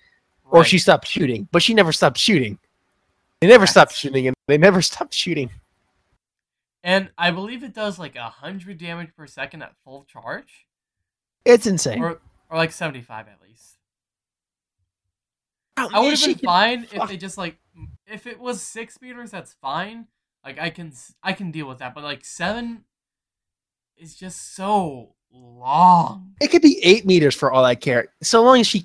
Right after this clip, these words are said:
Speaker 1: can't fucking charge the damage while she's not hitting anything.
Speaker 2: Yeah, it sucks.
Speaker 1: I need to fucking verify that's a thing, but I think it is.
Speaker 2: Uh, I can look up.
Speaker 1: It seems like it is.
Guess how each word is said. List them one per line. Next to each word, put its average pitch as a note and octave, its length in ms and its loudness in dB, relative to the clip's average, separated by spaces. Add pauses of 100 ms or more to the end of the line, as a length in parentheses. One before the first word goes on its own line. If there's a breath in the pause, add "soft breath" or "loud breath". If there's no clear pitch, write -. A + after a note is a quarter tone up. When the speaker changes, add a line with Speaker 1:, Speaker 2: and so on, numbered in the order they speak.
Speaker 1:
can't A3+ 360 -2
fucking G3+ 400 2
charge G#3+ 540 6
the F#3 100 4
damage F3 420 4
while E3 120 4
she's D#3+ 200 -4
not E3+ 260 0
hitting A#3+ 380 2
anything. C3+ 580 0 (1600)
Speaker 2:
Yeah, C#3+ 240 -10
it B2 80 -20
sucks. - 420 -20 (380)
Speaker 1:
I G#3 100 10
need D4 200 6
to C#4+ 160 0
fucking G3+ 460 4
verify F#3+ 460 6
that's D#3 240 2
a C#3+ 60 -8
thing, D#3+ 320 0 (260 soft breath)
but G#3+ 120 4
I G3 120 8
think C#4 360 4
it G#3 120 10
is. D3+ 600 4 (1040)
Speaker 2:
Uh, F3+ 880 -8
I F3 380 -8
can G3+ 180 -16
look G3 240 -18
up. B3 300 -16 (1200)
Speaker 1:
It F#3+ 140 4
seems B3 600 -2
like D3+ 240 2
it A#2 100 -4
is. A2+ 360 -12